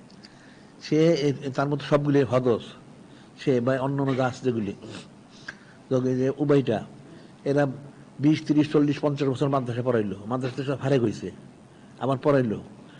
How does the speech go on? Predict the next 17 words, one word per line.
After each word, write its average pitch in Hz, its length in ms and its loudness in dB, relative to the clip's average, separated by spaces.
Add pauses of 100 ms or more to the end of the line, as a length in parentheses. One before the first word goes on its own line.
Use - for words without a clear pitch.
(160)
<clears throat> - 840 -2
অনেক 151 340 2
ওয়াজ 143 200 2
করলো, 139 360 2 (420)
ফতোয়া 139 280 2
দিল, 123 260 2
হাদিস, 123 380 -2
তফসির, 139 300 -2
ফিকহ 131 320 -2
ফতোয়া, 135 120 -4
অনেক, 131 180 -2
অনেক 131 200 -2
কিছু 131 180 0
লিখলো। 113 360 -2 (580)
<clears throat> 214 1800 4
দিন 139 140 2
ইসলামের 139 340 0